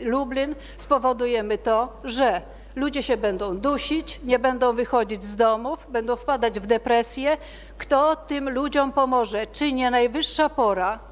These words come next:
skupić się i usiąść, wszyscy radni, usiąść się i zastanowić, jak pomóc tym najsłabszej grupie mieszkańców? Co stworzyć, co zrobić, żeby ci ludzie mogli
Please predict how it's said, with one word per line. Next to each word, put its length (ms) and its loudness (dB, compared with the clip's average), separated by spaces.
skupić 580 0
się 200 2
i 180 0
usiąść, 800 0
wszyscy 680 0
radni, 560 0
usiąść 580 2
się 120 -2
i 160 -4
zastanowić, 760 2
jak 480 2
pomóc 600 0
tym 240 -6
najsłabszej 840 0
grupie 420 -2
mieszkańców? 800 -2
Co 240 2
stworzyć, 600 0
co 200 2
zrobić, 560 0
żeby 300 -2
ci 160 -4
ludzie 260 0
mogli 340 2